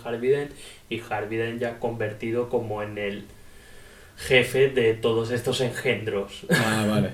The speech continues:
Speaker 1: <laughs> ¿Vale? Que también es muy recomendable.
Speaker 2: Vale.
Speaker 1: Dime.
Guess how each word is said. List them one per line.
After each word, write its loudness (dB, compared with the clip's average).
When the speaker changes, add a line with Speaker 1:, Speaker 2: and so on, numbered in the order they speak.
Speaker 1:
<laughs> -20
¿Vale? -6
Que 6
también -4
es -6
muy -6
recomendable. -12
Speaker 2:
Vale. -2
Speaker 1:
Dime. -10